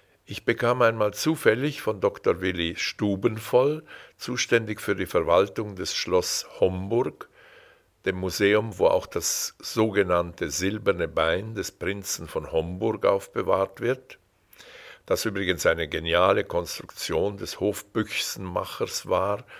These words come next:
und gar nicht aus Silber. Der Prinz trug wohl darüber einen silbernen Strumpf, dem das Holzbein seinen Namen verdankt.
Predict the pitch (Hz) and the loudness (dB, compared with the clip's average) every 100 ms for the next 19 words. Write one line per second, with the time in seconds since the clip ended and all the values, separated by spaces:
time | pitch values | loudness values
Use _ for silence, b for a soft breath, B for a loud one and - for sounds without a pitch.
0 | B B - 87 87 92 95 - 90 87 | B B -12 -2 0 2 0 -2 -2 0
1 | - 101 76 73 - - B B B B | 0 0 -2 -6 -8 -10 B B B B
2 | B B 90 - 120 160 165 - - 110 | B B -6 2 2 2 0 -4 -2 0
3 | 139 135 - - - 92 117 123 127 101 | 0 -2 -10 -14 0 6 8 6 6 6
4 | 90 107 104 104 - 95 87 78 92 107 | 6 2 4 2 2 -2 -4 -2 -2 0
5 | 98 90 80 73 - - - 80 87 123 | 0 -2 -4 -8 -8 -8 -6 -2 0 -2
6 | 143 - - B B B 92 90 87 85 | -6 -12 -14 B B B -2 -2 0 -2
7 | - 90 104 - - 92 90 - 82 82 | 2 2 2 -2 0 2 0 -2 -2 -2
8 | 78 78 69 65 71 - - 69 65 65 | -4 -2 -2 -4 -12 -10 -8 -6 -8 -10